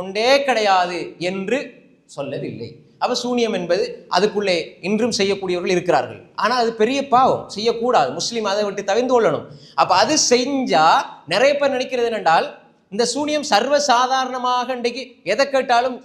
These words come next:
நிறைய பேர் இதை பிசினஸா செய்றாங்க. கால் பண்ணி உங்களுக்கு இந்த தெரிய ஏதாவது ஊர்ல விசாரிக்கிறது, அவங்களும் தொழிலா செய்றாங்க.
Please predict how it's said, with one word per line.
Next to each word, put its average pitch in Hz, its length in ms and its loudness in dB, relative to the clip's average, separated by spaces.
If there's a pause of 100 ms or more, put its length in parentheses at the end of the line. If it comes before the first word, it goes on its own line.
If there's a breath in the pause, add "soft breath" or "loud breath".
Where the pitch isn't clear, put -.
(140)
நிறைய 226 300 -2
பேர் 254 180 -2
இதை 208 180 -4
பிசினஸா 277 500 -2
செய்றாங்க. 135 300 -2 (640 loud breath)
கால் 247 200 4
பண்ணி 247 300 4
உங்களுக்கு 226 420 2 (480)
இந்த 170 140 0 (440)
தெரிய 226 240 2
ஏதாவது 233 440 2
ஊர்ல 240 260 0
விசாரிக்கிறது, 214 600 0
அவங்களும் 262 300 2
தொழிலா 302 260 6
செய்றாங்க. 220 360 0